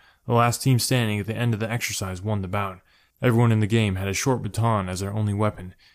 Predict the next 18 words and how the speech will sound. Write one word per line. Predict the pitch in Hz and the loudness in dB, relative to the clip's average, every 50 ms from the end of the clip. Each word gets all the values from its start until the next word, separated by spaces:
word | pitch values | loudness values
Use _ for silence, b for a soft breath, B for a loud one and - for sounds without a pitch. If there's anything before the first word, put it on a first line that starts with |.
| b b _ | b b _
If | - 120 | 0 2
she | 104 123 117 | 2 2 4
touched | - 139 135 - - | 4 4 4 4 4
an | 120 117 | 4 4
opponent's | 110 - 113 113 110 104 - | 4 4 4 2 2 2 0
head | - - 127 123 120 | 0 0 2 2 2
or | 123 - 120 123 117 | 0 0 -2 -2 -2
torso | - - 127 127 113 - - 98 | -2 0 0 0 0 0 -2 -4
with | 92 92 98 | -4 -4 -4
the | 95 101 | -4 -4
tip | - - 131 123 | 0 0 0 0
of | 113 101 | 0 -2
the | 104 | -2
baton, | 92 98 - 117 113 107 92 87 87 b b b b b _ | -4 -2 -2 0 0 0 -2 -4 -8 b b b b b _
their | _ 113 107 | _ 0 0
suit | 101 - - 165 135 95 | 2 4 2 2 2 2
would | 101 101 92 | -2 -4 0
glow, | 95 123 131 120 98 87 87 | 2 2 4 2 2 -2 -6